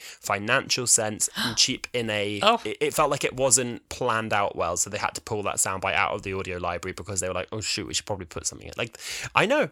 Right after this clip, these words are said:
Speaker 1: I'm dragging the
Speaker 2: God.
Speaker 1: scene. I know. I'm
Speaker 2: You
Speaker 1: coming,
Speaker 2: hated it. You
Speaker 1: I,
Speaker 2: hated it.
Speaker 1: I really didn't like it, but I came, uh, with knowledge, so it's a, it's a based opinion. <laughs>
Speaker 2: I didn't love it either. I think, I wonder if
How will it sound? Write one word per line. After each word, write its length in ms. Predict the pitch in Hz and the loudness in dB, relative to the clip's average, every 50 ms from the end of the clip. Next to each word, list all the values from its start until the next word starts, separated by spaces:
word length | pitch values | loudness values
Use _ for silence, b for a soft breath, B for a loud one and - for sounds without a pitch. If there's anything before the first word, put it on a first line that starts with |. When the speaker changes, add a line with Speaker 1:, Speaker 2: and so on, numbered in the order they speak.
| _ | _
Speaker 1:
I'm 160 | - 147 165 | 0 0 0
dragging 380 | 156 - 165 160 135 151 165 160 | 2 2 2 2 4 2 0 2
the 60 | 156 | 4
Speaker 2:
God. 40 | 151 | 4
Speaker 1:
scene. 300 | - 160 147 120 110 - - | 4 4 2 0 -2 -2 0
I 80 | 117 | 0
know. 220 | 131 139 135 113 98 | 2 2 2 2 2
I'm 80 | 107 113 | 2 4
Speaker 2:
You 60 | 117 | 4
Speaker 1:
coming, 260 | 104 101 - 131 127 | 6 6 6 4 4
Speaker 2:
hated 140 | 123 - 117 | 4 4 6
it. 220 | 98 92 92 - - | 6 6 6 4 4
You 100 | 123 143 | 4 6
Speaker 1:
I, 120 | - 175 190 | 6 8 6
Speaker 2:
hated 320 | 403 440 - - 311 - | 6 4 4 4 6 8
it. 100 | 131 113 101 - | 8 8 8 6
Speaker 1:
I 40 | 147 | 6
really 240 | 160 160 156 165 160 | 4 2 2 2 0
didn't 180 | 160 143 76 | 0 0 0
like 260 | 110 143 147 147 - | 0 0 0 0 -2
it, 220 | 120 104 - - - | -2 -2 -2 0 2
but 320 | 170 151 67 - - - _ - | 4 4 4 2 0 -2 _ -4
I 100 | 127 127 | -2 -2
came, 380 | - - 131 127 123 123 - - _ - | -2 -4 -4 -4 -4 -4 -6 -8 _ -4
uh, 300 | - 117 113 113 113 110 - | -2 0 0 0 -2 -2 -4
with 140 | 117 110 110 | -4 -4 -4
knowledge, 320 | 107 95 92 90 90 - | -2 -2 -2 0 2 2
so 320 | - 101 95 90 90 90 - - | 4 4 2 0 -2 -4 -4 -4
it's 160 | 104 - - | 0 0 2
a, 180 | 107 101 95 - | 2 0 -2 -2
it's 140 | 104 - - | 0 2 2
a 300 | 107 98 98 95 95 95 - _ | 2 2 0 -2 -2 -4 -4 _
based 400 | - 90 85 87 - - - - - | -4 -4 -2 -2 -2 -2 -2 -2 -6
opinion. 420 | 85 - - - - - 62 92 - - _ - | -8 -8 -8 -8 -8 -10 -12 -12 -14 -14 _ -8
<laughs> 640 | 151 - - - - - - - - - - - | -6 -4 -2 -2 -4 -4 -6 -6 -4 -4 0 4
Speaker 2:
I 160 | 110 113 117 110 | 6 6 6 6
didn't 260 | 87 101 90 92 85 | 4 2 2 4 2
love 160 | 90 85 82 | 2 2 2
it 100 | 82 - | 2 2
either. 280 | 87 87 87 90 90 - | 2 4 6 6 6 6
I 80 | 113 120 | 4 4
think, 200 | - 135 123 - | 4 4 4 4
I 60 | - 120 | 4 4
wonder 360 | 120 123 131 123 120 123 120 | 6 6 6 6 6 8 8
if 380 | 113 110 104 - - - - | 8 6 6 2 0 -2 -4